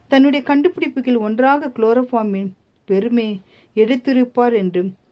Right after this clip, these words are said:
எதிர்பார்த்தார். தலை குனித்து, "ஆ, தேவனுடைய ஐஸ்வர்யம், ஞானம், அறிவு என்பவர்கள் ஆழம் எவ்வளவா இருக்கிறது. அவருடைய நியாயத்தீர்ப்புகள் அளவிடப்படாதவைகள், அவருடைய வழிகள் ஆராய முடியாதவைகள்.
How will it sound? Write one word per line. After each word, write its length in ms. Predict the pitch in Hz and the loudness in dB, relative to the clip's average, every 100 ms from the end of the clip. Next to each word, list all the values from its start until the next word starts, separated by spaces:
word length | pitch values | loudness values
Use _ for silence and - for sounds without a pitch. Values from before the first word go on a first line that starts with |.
| _ | _
எதிர்பார்த்தார். 800 | 175 165 233 233 180 160 - 170 175 - _ _ _ - | -8 -4 -6 -4 -6 -6 -8 -10 -10 -14 _ _ _ -6
தலை 300 | 175 185 214 | 0 0 0
குனித்து, 720 | 190 185 185 - - 165 175 - _ _ _ _ - | 0 -2 -4 -8 -10 -8 -10 -14 _ _ _ _ -4
"ஆ, 220 | 196 208 | -2 0
தேவனுடைய 600 | 175 180 190 202 208 214 | 0 2 2 2 0 2
ஐஸ்வர்யம், 600 | 214 254 254 254 214 202 190 | 2 2 0 -2 0 -2 -8
ஞானம், 580 | 196 190 208 247 240 214 | -6 -2 2 4 2 -2
அறிவு 520 | 202 214 262 240 214 | -4 -4 -2 -4 -4
என்பவர்கள் 440 | 196 208 208 196 190 | -4 -2 -2 -2 -2
ஆழம் 540 | 180 208 247 220 208 - _ _ 175 | -2 2 2 0 -6 -14 _ _ -10
எவ்வளவா 420 | 165 202 220 240 | -4 -2 0 2
இருக்கிறது. 580 | 247 185 190 170 165 143 _ _ _ - | 2 0 -6 -8 -8 -14 _ _ _ -8
அவருடைய 360 | 170 175 175 | -4 -2 0
நியாயத்தீர்ப்புகள் 880 | 165 185 190 202 196 190 208 233 254 240 _ _ _ - | 0 0 0 0 -2 0 2 2 2 -4 _ _ _ -2
அளவிடப்படாதவைகள், 1160 | 202 262 285 269 254 262 269 269 254 196 170 - _ _ _ | 0 2 0 0 2 4 2 2 0 0 -4 -8 _ _ _
அவருடைய 280 | 185 190 190 | -4 0 2
வழிகள் 560 | 202 233 254 240 247 247 - | 0 0 0 2 2 0 -6
ஆராய 460 | 196 208 254 269 | -2 0 2 4
முடியாதவைகள். 760 | 262 254 262 262 247 208 180 | 4 4 2 2 0 0 -4